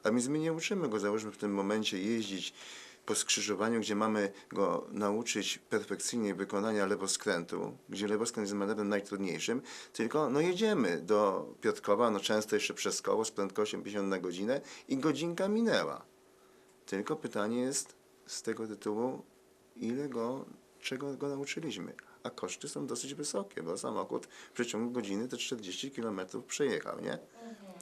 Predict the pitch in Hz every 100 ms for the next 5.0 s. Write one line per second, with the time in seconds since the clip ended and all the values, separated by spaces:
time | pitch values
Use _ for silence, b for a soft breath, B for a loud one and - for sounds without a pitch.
0 | - 123 160 165 120 160 139 120 120 131
1 | 131 127 117 113 95 98 123 113 107 90
2 | 92 120 117 98 101 101 98 101 107 90
3 | 113 180 220 165 107 85 80 - B B
4 | B - 104 - - B B B B -